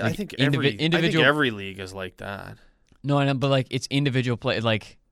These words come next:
Speaker 2: Yes
Speaker 1: and I
Speaker 2: and
Speaker 1: hate the f-,
Speaker 2: no.
Speaker 1: I hate the fights they get in. Like, they're just junky fights. Like, they're pushing each other. They, it's like, just
Speaker 2: Yeah, but
Speaker 1: fight.
Speaker 2: they
Speaker 1: Just punch him if you're gonna punch him.
Speaker 2: Yeah,
Speaker 1: Who
Speaker 2: but the
Speaker 1: cares?
Speaker 2: fights,
Speaker 1: You're
Speaker 2: the fights almost never happen in the N B A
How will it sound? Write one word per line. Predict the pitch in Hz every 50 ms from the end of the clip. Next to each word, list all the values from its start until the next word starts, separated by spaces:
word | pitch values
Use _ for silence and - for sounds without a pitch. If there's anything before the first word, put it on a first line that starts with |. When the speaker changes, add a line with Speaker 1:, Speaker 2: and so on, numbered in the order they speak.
| _ _ _ _ _ _ _ _ _ _ _ _ _ _ _ _ _ - - - - - - _ _
Speaker 2:
Yes | - 220 240 294 302 294 247 123
Speaker 1:
and | 127
I | 117
Speaker 2:
and | - 113
Speaker 1:
hate | 151 175
the | 151 147
f-, | 139
Speaker 2:
no. | 135 135 135
Speaker 1:
I | 135 135
hate | 143 190 226 -
the | -
fights | - - - - 131 120 135 131 - -
they | - 139 123
get | 135 131 127
in. | 135 135 131
Like, | 131 120 113 -
they're | 127 120
just | 123 127 113 110 98
junky | 98 107 113 110 120 117 - 120 107
fights. | - - - 113 104 107 120 120 -
Like, | 127 113 -
they're | - 110 101
pushing | - - - 123 120 - - 127 117
each | 107 -
other. | 117 113 113
They, | 104 110 107
it's | 104 - 110 -
like, | 123 113 101 - _
just | - 143 135 -
Speaker 2:
Yeah, | 180 160
but | 151
Speaker 1:
fight. | 196 -
Speaker 2:
they | 165 165
Speaker 1:
Just | - 131 127 135 -
punch | - - - 147 151 - -
him | 147
if | 139 123
you're | - 123
gonna | 123 117
punch | 104 - - 104 98 92 -
him. | - -
Speaker 2:
Yeah, | 131 139
Speaker 1:
Who | 127 131
Speaker 2:
but | -
the | -
Speaker 1:
cares? | 107 92
Speaker 2:
fights, | 120 143 151 101 107 - -
Speaker 1:
You're | - - 139
Speaker 2:
the | 131
fights | - - 139 139 - -
almost | 156 151 135 104 113
never | 117 110 107
happen | 92 98 101 107 113 113 110 98
in | 92
the | 95 98
N | 95 92
B | 80 80 -
A | - - _